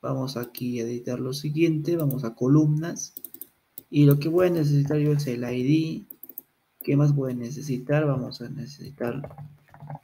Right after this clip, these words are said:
los apellidos del empleado, vamos a necesitar sus nombres y la dirección del empleado. Es lo que tenemos nos-, nosotros exactamente, pues,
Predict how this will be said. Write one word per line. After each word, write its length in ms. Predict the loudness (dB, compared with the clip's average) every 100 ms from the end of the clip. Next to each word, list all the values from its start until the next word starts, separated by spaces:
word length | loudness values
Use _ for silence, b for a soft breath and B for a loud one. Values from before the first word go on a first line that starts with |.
| -12
los 160 | -10 -8
apellidos 440 | -8 -6 -2 -2
del 160 | -2 -6
empleado, 680 | -8 -4 0 0 0 -2 -4
vamos 360 | -8 -8 -8 -10
a 80 |
necesitar 480 | -6 -4 -4 -6 -6
sus 280 | -6 -12 -14
nombres 680 | -4 2 2 2 2 0 -2 -10 -20 -20 _ _ _ _ _ _
y 260 | -8 -4 0
la 180 | 2 2
dirección 720 | 0 -2 -4 -2 0 0 0
del 180 | -4 -10
empleado. 280 | -12 -14 -14 -20 -2
Es 220 | 0 4
lo 120 | 4
que 120 | 4
tenemos 400 | 2 0 -2 0
nos-, 280 | 0 0 -2 -6 -8
nosotros 520 | -6 -2 0 0 -4 -12
exactamente, 720 | -20 -14 -10 -4 0 0 0 -2
pues, 420 | -4 -4 -4